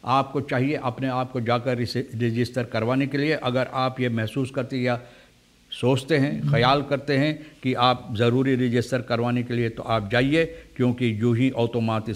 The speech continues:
नहीं होता है और लोग देखेंगे कि हकीकत में आपको ये ऑफर ब्रोकर्स तारीफ होना चाहिए, मिलना चाहिए या नहीं मिलना चाहिए। तो, अ, ज़रूर, अ, ये अहम बात है, आप अपने आप को रजिस्टर करवाइए।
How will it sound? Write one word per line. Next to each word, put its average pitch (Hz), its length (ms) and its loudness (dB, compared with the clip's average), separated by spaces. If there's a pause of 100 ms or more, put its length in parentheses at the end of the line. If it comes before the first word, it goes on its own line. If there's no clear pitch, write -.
नहीं 113 180 0
होता 117 320 2
है 117 280 2 (320)
और 113 500 4
लोग 113 300 4
देखेंगे 113 480 0
कि - 380 -8
हकीकत 104 500 -2
में 113 100 -2
आपको 107 380 -4
ये 110 80 -2
ऑफर 120 420 -6
ब्रोकर्स 113 400 -4
तारीफ 107 300 -4
होना 117 200 -2
चाहिए, 127 320 -2
मिलना 127 320 0
चाहिए 131 480 -2 (320)
या 123 180 -2 (140)
नहीं 123 320 2
मिलना 127 280 2
चाहिए। 117 400 0 (560)
तो, 110 400 2 (220)
अ, 110 260 2 (100)
ज़रूर, 117 540 -2 (280)
अ, 113 40 -4 (300)
ये 107 380 -2 (580)
अहम 131 240 6
बात 117 240 0
है, 110 240 -4 (300)
आप 107 240 -2
अपने 107 240 -4
आप 107 200 -2
को 107 100 -6
रजिस्टर 104 440 -6
करवाइए। 110 640 0